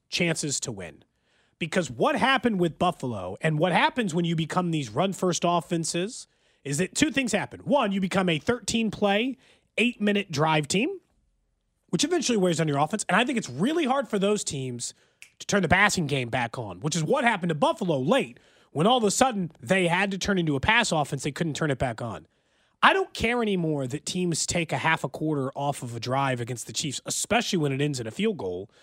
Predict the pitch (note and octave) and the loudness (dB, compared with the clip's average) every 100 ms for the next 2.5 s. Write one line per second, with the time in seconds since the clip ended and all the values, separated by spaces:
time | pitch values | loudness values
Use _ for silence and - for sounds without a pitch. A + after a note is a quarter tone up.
0 | _ _ _ F3+ G#3+ G#3+ G3 D#3+ - - | _ _ _ -2 2 2 0 -2 -6 -14
1 | _ _ _ _ - - G#3 D#4 A#3+ A#3 | _ _ _ _ -20 0 4 4 4 2
2 | F#3 - F#3+ D#3 G2+ | 0 -4 -4 -4 -10